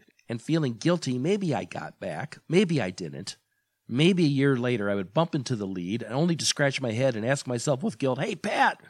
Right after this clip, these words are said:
why didn't you keep on top of this lead?" See, this is the thing.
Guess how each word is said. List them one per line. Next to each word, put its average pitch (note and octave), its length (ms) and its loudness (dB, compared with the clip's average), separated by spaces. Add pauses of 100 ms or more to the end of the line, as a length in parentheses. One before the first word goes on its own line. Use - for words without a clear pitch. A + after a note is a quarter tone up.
(280)
why E3+ 240 4
didn't A#3 300 0
you G3 100 0
keep F3+ 300 0
on D#3+ 140 4
top F3 280 4
of D#3+ 80 0
this E3+ 240 0
lead?" E3+ 480 0 (1160)
See, E3 180 -4
this G3+ 180 -2
is E3 100 -6
the D3 100 2
thing. B2+ 540 -4